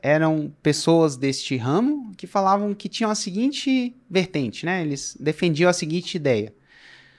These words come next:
A melhor garantia que tem é a garantia vitalícia. Porque existe uma, uma, uma ideia de que se você dá uma garantia curta demais,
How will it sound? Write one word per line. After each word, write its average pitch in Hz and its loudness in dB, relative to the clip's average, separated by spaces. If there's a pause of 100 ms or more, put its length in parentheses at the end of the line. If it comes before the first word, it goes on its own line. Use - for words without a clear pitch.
(260)
A 190 -4
melhor 208 4
garantia 214 2
que 180 -8
tem 208 -4
é 202 -4
a - -4
garantia 180 -2
vitalícia. 160 -2 (1040)
Porque 175 2 (1700)
existe 160 4
uma, 196 6
uma, 160 4
uma 147 0
ideia 165 4
de 165 -2
que 143 0
se - -2
você 170 4
dá 226 6
uma 214 8
garantia 175 2
curta 214 -2
demais, 151 0